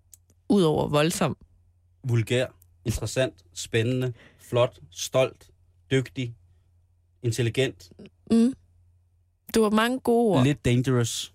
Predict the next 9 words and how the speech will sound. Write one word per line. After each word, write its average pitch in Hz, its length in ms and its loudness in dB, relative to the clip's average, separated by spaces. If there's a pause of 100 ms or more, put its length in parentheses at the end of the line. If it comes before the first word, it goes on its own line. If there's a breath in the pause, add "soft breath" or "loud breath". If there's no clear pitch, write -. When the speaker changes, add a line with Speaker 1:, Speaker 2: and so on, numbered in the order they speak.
(160)
Speaker 1:
Ja. 175 140 0 (680 loud breath)
Nej. 165 180 0 (120)
Speaker 2:
Liderlig 139 520 2 (280)
Speaker 1:
Der 254 100 2
Speaker 2:
vil - 80 2
Speaker 1:
er 240 100 4
Speaker 2:
også 269 120 0
være. 110 260 -4 (720)
Speaker 1:
liderlig 240 540 2